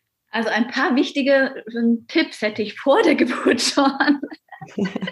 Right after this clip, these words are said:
Genau, also vor der Geburt ist so wichtig, ja, dass, dass sie ihre Streitigkeiten in der Partnerschaft schlichten, dass sie auch ihre Streitigkeiten, bevor das Kind ist, zu schlichten.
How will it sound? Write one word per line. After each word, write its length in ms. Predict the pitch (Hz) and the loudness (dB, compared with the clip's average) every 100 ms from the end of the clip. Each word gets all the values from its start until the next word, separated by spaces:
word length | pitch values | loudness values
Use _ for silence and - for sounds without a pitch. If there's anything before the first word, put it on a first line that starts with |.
| - 523 640 - 571 311 | -10 -14 -12 -8 -6 -2
Genau, 160 | 233 208 | -4 0
also 240 | 480 247 247 - | 0 0 -4 -2
vor 200 | 269 277 | 2 4
der 120 | 269 | 4
Geburt 420 | 254 233 240 220 | 2 -2 0 0
ist 240 | 233 240 - | -2 -6 -2
so 240 | 269 254 | 0 2
wichtig, 560 | 262 277 - 196 185 - _ - - 277 262 - | 2 0 -2 -8 -8 -12 _ -20 -20 -20 -8 2
ja, 360 | 240 240 - - _ | 4 4 2 -4 _
dass, 260 | 226 240 - - | 0 0 -4 -6
dass 180 | 226 233 | -6 0
sie 200 | 247 247 | 4 4
ihre 320 | 202 226 226 | 2 -2 -2
Streitigkeiten 1000 | 214 - 208 254 247 - - 190 185 175 | -2 -2 0 0 -4 -6 -2 0 0 -2
in 80 | 165 | 0
der 120 | 220 | 0
Partnerschaft 600 | 214 - 214 202 202 190 | 0 -4 -2 -2 -2 -4
schlichten, 600 | - 233 240 - - - _ | 2 2 2 -2 -8 -8 _
dass 200 | - 202 | -8 -4
sie 220 | - 262 | 0 0
auch 260 | 220 233 233 - - - - _ | 0 0 -2 -6 -20 -20 -20 _
ihre 220 | 240 220 220 | 0 0 0
Streitigkeiten, 840 | - 233 285 285 - 233 233 233 | 0 0 2 0 0 0 2 2
bevor 300 | 214 214 302 453 | 0 0 0 0
das 160 | 359 | -2
Kind 260 | - 285 285 | 2 2 2
ist, 280 | 185 185 _ _ | 0 -8 _ _
zu 180 | - 233 | -6 -4
schlichten. 680 | - 277 381 - - 196 | 0 2 0 -4 -8 -8